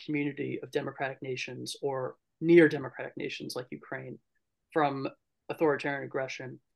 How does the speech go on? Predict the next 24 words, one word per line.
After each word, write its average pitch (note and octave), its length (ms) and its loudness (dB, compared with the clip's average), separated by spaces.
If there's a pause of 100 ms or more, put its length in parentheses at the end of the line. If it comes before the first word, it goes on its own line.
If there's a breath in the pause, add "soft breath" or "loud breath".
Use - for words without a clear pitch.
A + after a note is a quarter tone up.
(400)
He's C#3+ 160 -6
not F#3 200 8
talking E3 260 2
about D3 160 2
expansion, - 560 -8 (680)
right? - 180 0 (140)
And D3+ 160 0
so D#3 200 4
the, D3 320 0
you D#3+ 100 0
know, - 160 0
whole G#3 280 2
paradigm E3 440 4 (300)
of C#3 140 -6
the D3 40 -8
nineteen C#3 300 -6
nineties, D3 640 0 (200)
and D3 100 -6
especially D#3 640 2
under C#3+ 120 -4
the C3+ 60 -10
Bush D3 220 0
administration, - 760 -8 (280)
was C#3 560 0